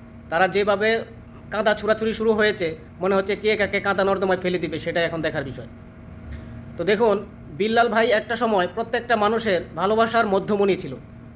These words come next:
তার কনটেন্টগুলা মানুষ দেখতো, ভালোবাসতো,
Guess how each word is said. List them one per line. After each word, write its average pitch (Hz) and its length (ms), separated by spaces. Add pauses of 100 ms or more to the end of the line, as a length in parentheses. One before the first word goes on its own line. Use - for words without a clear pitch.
(500)
তার 165 200 (320)
কনটেন্টগুলা 185 720
মানুষ 175 280
দেখতো, 180 360
ভালোবাসতো, 170 640